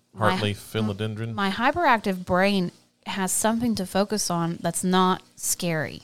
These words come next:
Speaker 2: Mm-hmm.
Speaker 1: The end result for anything that happens is not terrifying to me. You know what I mean? Like,
Speaker 2: it doesn't become
Speaker 1: it's not
Speaker 2: destructive.
Speaker 1: malevolent. It's not destructive. It's not,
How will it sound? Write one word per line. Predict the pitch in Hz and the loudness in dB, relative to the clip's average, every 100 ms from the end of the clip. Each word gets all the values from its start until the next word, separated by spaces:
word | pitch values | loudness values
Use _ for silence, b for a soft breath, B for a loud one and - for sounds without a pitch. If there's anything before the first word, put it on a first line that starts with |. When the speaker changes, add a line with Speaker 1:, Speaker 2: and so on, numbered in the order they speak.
| - _ _ _ _ 95 | -20 _ _ _ _ -20
Speaker 2:
Mm-hmm. | 98 98 - _ 185 | -20 -20 -20 _ -2
Speaker 1:
The | 180 - | -2 2
end | 220 233 | 2 4
result | 208 190 175 | 4 4 2
for | - - | 0 -2
anything | 185 196 185 | 0 2 0
that | - | 0
happens | 185 180 - 170 170 | 2 2 2 0 0
is | 165 | -2
not | 175 165 165 170 - - - | 2 4 4 2 -2 -14 -2
terrifying | - 202 180 175 151 135 90 | 2 4 4 4 0 0 -4
to | - 170 | -4 -2
me. | 151 76 220 - | -2 -6 -10 -2
You | 185 | 4
know | 185 | 8
what | 180 | 8
I | 175 | 6
mean? | 175 180 | 4 4
Like, | 175 160 156 - | 4 4 0 -6
Speaker 2:
it | 98 | -2
doesn't | 104 98 104 | -2 -2 -8
become | 101 - 98 92 92 - | -10 -2 -2 -2 -8 -4
Speaker 1:
it's | 202 - | -4 -4
not | 220 220 226 | 2 4 8
Speaker 2:
destructive. | 233 | 8
Speaker 1:
malevolent. | 214 190 185 175 170 165 - | 10 8 8 4 4 2 -2
It's | 175 | -2
not | 185 196 214 | 2 2 2
destructive. | 202 - 165 160 185 165 165 | -2 0 0 0 -2 -2 -2
It's | - 175 - | -2 -2 0
not, | 190 185 180 175 170 | 2 4 4 4 0